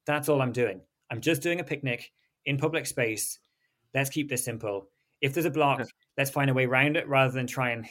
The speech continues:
Speaker 1: keep knocking down that blockage."
Speaker 2: Yeah, that's, that's, that's, that's really nice. Jolene's also saying here that she's done the same thing as well, and that you can ask the council to collect the rubbish,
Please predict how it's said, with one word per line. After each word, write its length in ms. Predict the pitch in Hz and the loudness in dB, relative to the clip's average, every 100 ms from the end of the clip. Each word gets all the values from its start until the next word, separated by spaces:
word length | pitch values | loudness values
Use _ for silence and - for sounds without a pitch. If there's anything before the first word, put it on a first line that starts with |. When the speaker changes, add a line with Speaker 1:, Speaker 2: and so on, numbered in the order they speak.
| - | -8
Speaker 1:
keep 240 | 135 131 - _ - - | -6 -6 -10 _ -16 -2
knocking 300 | 135 131 117 | -2 0 -2
down 180 | 113 | -2
that 140 | 107 101 | -4 -6
blockage." 380 | 104 95 - - _ _ _ _ _ - | -6 -8 -12 -16 _ _ _ _ _ -6
Speaker 2:
Yeah, 400 | 120 107 95 90 | -2 0 -2 -4
that's, 280 | - 110 - | -10 -14 -4
that's, 280 | 127 117 - | -4 -4 -8
that's, 260 | - 110 - | -8 -8 -6
that's 220 | - 113 | -6 -4
really 140 | 113 101 | -2 -2
nice. 180 | 101 - | -2 -2
Jolene's 340 | 123 123 120 | 0 0 0
also 180 | 110 101 | -2 -2
saying 220 | 113 107 | -4 -2
here 160 | 107 101 | -2 -2
that 100 | 98 | -2
she's 220 | 120 104 | -6 -6
done 160 | 107 101 | -6 -6
the 80 | |
same 240 | - 107 104 | -4 -4 -4
thing 160 | 104 | -6
as 100 | 101 | -4
well, 220 | 104 107 104 | 0 0 0
and 120 | 101 | -2
that 100 | 101 - | -6 -8
you 140 | 110 | -8
can 140 | - | -4
ask 180 | 113 104 | -4 -6
the 60 | 117 | -6
council 300 | 113 104 104 | -6 -6 -10
to 80 | - | -8
collect 220 | - 113 | -6 -4
the 80 | 104 | -2
rubbish, 360 | 127 117 - | -2 -4 -10